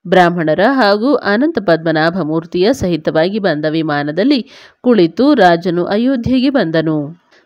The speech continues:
ಪತ್ನಿಯ ಸಹಿತ ಇಕ್ಷ್ವಾಕು ರಾಜನು ಶ್ರೀಹರಿಯನ್ನು ಶಾಸ್ತ್ರೋಕ್ತವಾಗಿ ಪೂಜಿಸಿ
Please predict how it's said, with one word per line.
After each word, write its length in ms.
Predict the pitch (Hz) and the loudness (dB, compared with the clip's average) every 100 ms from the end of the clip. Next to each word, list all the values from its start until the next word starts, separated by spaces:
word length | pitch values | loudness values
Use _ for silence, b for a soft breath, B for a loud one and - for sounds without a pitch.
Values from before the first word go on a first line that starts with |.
| _ | _
ಪತ್ನಿಯ 500 | 240 233 - 202 170 | 2 2 0 -2 0
ಸಹಿತ 360 | 175 185 165 170 | -2 -4 -2 0
ಇಕ್ಷ್ವಾಕು 800 | 175 190 180 - 247 240 254 247 | 0 -2 -8 -4 -2 -2 0 2
ರಾಜನು 480 | 160 151 160 185 | 2 2 0 0
ಶ್ರೀಹರಿಯನ್ನು 760 | 254 - 277 220 175 202 269 208 | -2 0 0 2 0 0 -2 -2
ಶಾಸ್ತ್ರೋಕ್ತವಾಗಿ 1000 | - 185 175 - 269 277 175 156 156 160 | 0 0 0 -2 -4 -2 -2 -2 -2 -2
ಪೂಜಿಸಿ 680 | 170 165 165 170 285 320 | 0 0 0 -2 2 0